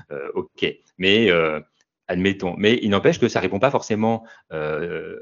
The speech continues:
à la question fondamentale qui est, qu'est-ce qu'une identité, vraiment, hein ? Et là, Moon Knight, à travers, euh, cette approche, hein, qui serait ce trouble dissociatif de l'identité, euh, il amène aussi le lecteur à se demander, mais en fait, moi, là, quand je suis, euh,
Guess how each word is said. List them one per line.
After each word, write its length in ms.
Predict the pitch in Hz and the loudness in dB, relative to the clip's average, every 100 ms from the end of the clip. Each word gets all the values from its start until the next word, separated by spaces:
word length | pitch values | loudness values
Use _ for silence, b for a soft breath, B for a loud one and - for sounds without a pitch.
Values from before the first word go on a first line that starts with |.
| - | -8
à 100 | 90 | -6
la 100 | 87 | -4
question 320 | - - 104 | -6 -8 -8
fondamentale 680 | - 123 120 104 95 135 170 | -6 0 0 0 2 0 0
qui 220 | - 110 | -4 0
est, 220 | 131 175 - | 2 0 -8
qu'est-ce 260 | - 151 147 | -8 -8 -6
qu'une 220 | - 127 | -6 -2
identité, 540 | 123 123 123 117 95 - _ _ - | 0 -2 -6 -12 -12 -12 _ _ -4
vraiment, 360 | 107 101 98 _ _ _ | -2 -2 -4 _ _ _
hein ? 160 | 80 90 _ _ _ _ _ _ - | -12 -12 _ _ _ _ _ _ -6
Et 100 | 101 | 0
là, 260 | 110 117 101 | 4 4 2
Moon 180 | 101 107 | 0 4
Knight, 240 | 117 113 | 4 2
à 60 | 87 | -2
travers, 400 | 92 92 98 80 | -2 0 -2 -4
euh, 140 | 76 - B B B | -8 -12 B B B
cette 240 | - 85 | -6 -2
approche, 560 | 85 98 113 110 - - | 2 6 6 4 -2 -10
hein, 140 | 73 | -14
qui 140 | 80 | -14
serait 280 | 80 - 92 | -12 -4 -4
ce 340 | 92 78 71 - | -4 -12 -14 -10
trouble 220 | - 120 | -2 -2
dissociatif 520 | 110 - 85 90 - 87 | -4 -10 -8 -8 -8 -8
de 100 | 87 | -8
l'identité, 880 | 87 - - 85 - 82 123 202 - B B B - | -8 -14 -12 -10 -10 -4 -2 -2 -8 B B B -6
euh, 420 | 85 85 82 80 - | -4 -4 -4 -8 -8
il 160 | 98 | -4
amène 220 | 95 104 117 | -2 0 -2
aussi 180 | 92 | -4
le 60 | 101 | -4
lecteur 320 | 95 92 170 | -2 2 2
à 100 | 117 | 2
se 60 | 85 | -2
demander, 460 | 98 95 92 120 | -2 -2 0 0
mais 100 | 151 | 0
en 80 | 87 | -2
fait, 220 | 82 123 - | 0 -2 0
moi, 220 | 98 90 | -2 -2
là, 100 | 69 | -6
quand 140 | 80 | -12
je 80 | 78 | -16
suis, 400 | 76 104 101 98 | -16 -12 -6 -4
euh, 160 | 67 | -4